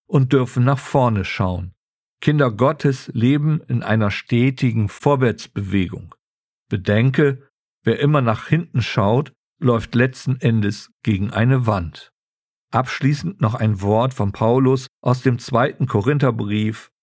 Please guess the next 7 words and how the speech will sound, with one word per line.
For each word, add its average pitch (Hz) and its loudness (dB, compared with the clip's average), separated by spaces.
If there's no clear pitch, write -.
Kapitel 98 -4
zwölf, 110 0
die 127 0
Verse 135 2
neun 98 0
bis - -6
zehn. 87 -4